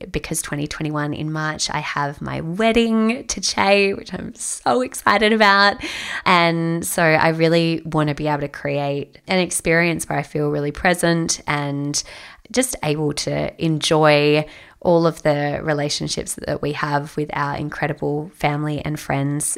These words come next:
during that day and in the lead up to and, and beyond. So there's a lot in there that I want to really dive into,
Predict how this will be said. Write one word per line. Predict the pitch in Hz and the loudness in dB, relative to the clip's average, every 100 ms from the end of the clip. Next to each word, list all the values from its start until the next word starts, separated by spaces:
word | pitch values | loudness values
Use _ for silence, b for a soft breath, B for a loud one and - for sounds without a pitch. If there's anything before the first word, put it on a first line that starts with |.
| 160 | -6
during | - 165 156 151 | 2 4 4 2
that | 143 - | -2 -2
day | 143 143 143 - | 0 0 -2 -2
and | 147 | -2
in | 151 | 0
the | |
lead | 151 147 | 0 0
up | 139 - | -2 -4
to | - 143 | -4 0
and, | 139 135 - | 0 -2 -2
and | 147 147 | -4 -2
beyond. | 139 131 135 143 | -2 -2 -4 -4
So | - 143 151 - | -2 0 0 0
there's | 175 175 | 0 2
a | |
lot | 175 160 | 2 2
in | 156 | 4
there | 151 | 2
that | 147 | 2
I | 147 | 2
want | 143 147 135 | 2 0 0
to | - 147 143 147 B B B B B - | -2 0 2 0 B B B B B 6
really | 196 185 | 8 8
dive | 180 165 160 | 8 6 6
into, | 156 160 - 160 156 156 160 | 4 2 2 4 4 4 2